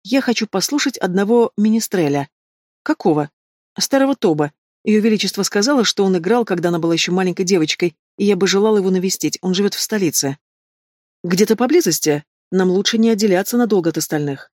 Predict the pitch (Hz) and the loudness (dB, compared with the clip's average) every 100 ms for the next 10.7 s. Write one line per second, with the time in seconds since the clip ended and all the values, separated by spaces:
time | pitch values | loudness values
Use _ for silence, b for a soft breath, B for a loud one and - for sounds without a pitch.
0 | _ _ _ - 165 170 - 165 175 175 | _ _ _ -6 -4 -2 -2 -2 2 0
1 | 165 - 214 190 175 165 165 175 165 - | 0 0 2 2 0 0 0 0 -2 -4
2 | 190 226 170 180 175 - 185 170 165 175 | 0 0 2 0 0 0 0 0 0 0
3 | 170 165 196 180 - 180 170 - 160 151 | 0 0 0 0 -2 -4 -4 -4 -6 -4
4 | 165 156 - 143 _ _ _ _ _ _ | -4 -2 -4 -8 _ _ _ _ _ _
5 | _ 226 262 - 220 175 175 - 170 160 | _ 2 2 0 -2 0 0 0 0 2
6 | 160 147 - _ _ 202 208 - 214 214 | 0 -2 -6 _ _ 0 0 0 0 2
7 | 185 - 175 175 190 175 165 180 165 180 | 0 0 0 2 0 0 0 0 0 -2
8 | - - 170 170 - 208 165 - _ _ | -2 -2 -2 0 0 0 0 -4 _ _
9 | 175 175 160 165 156 165 165 156 160 156 | -4 0 0 -2 -2 -2 0 -2 -2 -4
10 | 160 165 165 220 220 196 | -2 -2 0 -2 0 -2